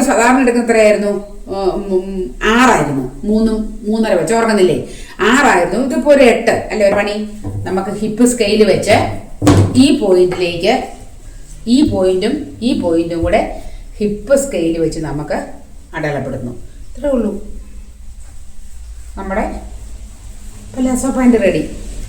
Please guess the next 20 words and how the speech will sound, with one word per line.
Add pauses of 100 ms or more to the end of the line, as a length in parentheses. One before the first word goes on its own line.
(340)
ഇനി (460)
ഇവിടെ
ഉള്ള
ഒരു, (100)
ഒരു (100)
ചെറിയ (100)
പ്രത്യേകത (100)
എന്നാന്ന്
ചോദിച്ചാല്, (840)
നമ്മുടെ (640)
ഇവിടെ
ഒരു, (260)
ഒരു (120)
രണ്ടര (160)
ഇഞ്ച്
വരുമെന്ന്
ഞാൻ
പറഞ്ഞല്ലോ. (280)
നമ്മുടെ (480)
ഏതാ,